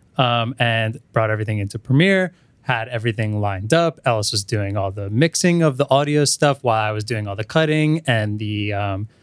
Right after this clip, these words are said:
the camera switching, and that was all feeling really good. I was feeling really confident, and we were, like,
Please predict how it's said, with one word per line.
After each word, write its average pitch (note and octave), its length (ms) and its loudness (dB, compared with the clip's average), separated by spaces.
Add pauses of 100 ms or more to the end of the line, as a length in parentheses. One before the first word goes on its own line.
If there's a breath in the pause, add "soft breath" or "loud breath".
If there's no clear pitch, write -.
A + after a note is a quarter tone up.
(220 soft breath)
the D3 100 0
camera E3 300 2
switching, D#3 520 2
and A#2 180 0
that A2+ 100 2
was A2+ 180 -2
all B2+ 120 2
feeling A#2+ 280 0
really A#2 240 2
good. A2 160 2
I G#2+ 40 0
was G2+ 120 -2
feeling A2+ 260 -2
really G#2 240 -2
confident, G#2+ 440 -6
and A#2+ 100 0
we A#2+ 100 6
were, A#2 140 4
like, G#2+ 300 0